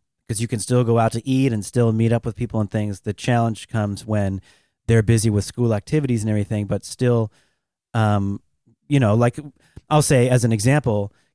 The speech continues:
Kevin and I work together, you know, almost every day of the week, but still on Thursdays,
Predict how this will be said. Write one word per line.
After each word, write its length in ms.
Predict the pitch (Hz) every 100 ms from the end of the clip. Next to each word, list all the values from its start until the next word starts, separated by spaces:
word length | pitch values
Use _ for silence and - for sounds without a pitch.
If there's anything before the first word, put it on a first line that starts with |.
| -
Kevin 200 | 190 160
and 80 | 143
I 60 |
work 240 | 123 151 165
together, 320 | 120 98 95
you 160 | 120
know, 320 | 117 104 98 - _ _ _ _ -
almost 400 | 143 143 131 -
every 260 | 131 131
day 180 | 123 131
of 60 | 123
the 80 | 120
week, 360 | 156 120 - - _ _ -
but 160 | 131 -
still 380 | - - 156 165
on 180 | 139 135
Thursdays, 760 | 139 147 135 117 101 104 -